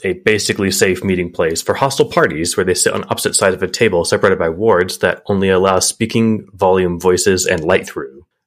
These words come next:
Um, this is, uh, apparently a room Uther set up to have some tense negotiations, which is awesome.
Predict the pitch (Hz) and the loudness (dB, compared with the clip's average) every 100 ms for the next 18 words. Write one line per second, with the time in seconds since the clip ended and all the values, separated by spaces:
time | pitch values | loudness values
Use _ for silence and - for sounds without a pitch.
0 | - 92 82 78 76 80 _ _ _ _ | -2 0 0 -2 -8 -14 _ _ _ _
1 | 95 92 87 95 85 82 - 104 95 87 | -2 0 2 2 2 0 0 0 0 2
2 | 95 95 92 101 90 - 90 90 87 - | 2 2 0 0 2 2 2 2 0 0
3 | 85 85 - _ - 92 87 87 90 92 | 2 0 -4 _ -2 0 -2 -4 0 0
4 | - 87 87 82 85 80 78 73 - 87 | 0 0 0 2 0 0 -6 -6 -6 -4
5 | 85 82 78 78 - | -2 -2 -2 -6 -8